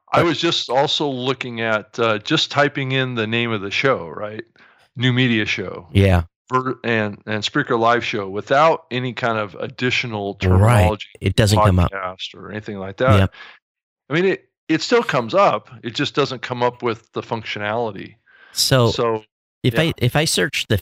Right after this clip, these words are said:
Speaker 2: feed, now look what we've got here. Da, da, da. The feed dot libsyn dot com. And I know they don't have an external site for the feed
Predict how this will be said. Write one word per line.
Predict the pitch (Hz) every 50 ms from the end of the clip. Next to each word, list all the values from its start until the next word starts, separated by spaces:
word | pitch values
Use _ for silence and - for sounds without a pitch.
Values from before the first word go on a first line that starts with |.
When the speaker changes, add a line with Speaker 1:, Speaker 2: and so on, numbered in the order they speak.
| - _
Speaker 2:
feed, | 254 240 240 202 120 95 87 92 123 147 156 - _ _ _ _ _ _ _ -
now | 131 117
look | 120 127 123 -
what | - 123 113 120
we've | 110 110 110 -
got | - 104 95 87 90
here. | - - 196 208 147 90 80 - _ _ _ _ _ _ _ -
Da, | 95 90 90
da, | 92 92
da. | 101 147 185 185 175 170 175 170 175 175 175 185 175 180 - - - - _ _ _ _ _ -
The | 131 123
feed | - - - - 135 117 110 104 113 131 160 175 185 175 _ _ -
dot | 113 110 113 113 -
libsyn | 104 107 107 98 - 123 120 117
dot | 113 113 117 - -
com. | - 196 185 135 90 69 - _ _ _ _ _ _ _ _ _ _ _ _ _ _ _ _ _ _ _ _ _ -
And | 127 120
I | 117 113
know | 120 120 131
they | 127 135 120
don't | 101 107 85 73
have | 92 95 95
an | 98
external | 85 80 - - - - 95 85 82 78
site | - - 156 160 - - _
for | - 85
the | 85 78
feed | - - 104 90 78 78 107 135 -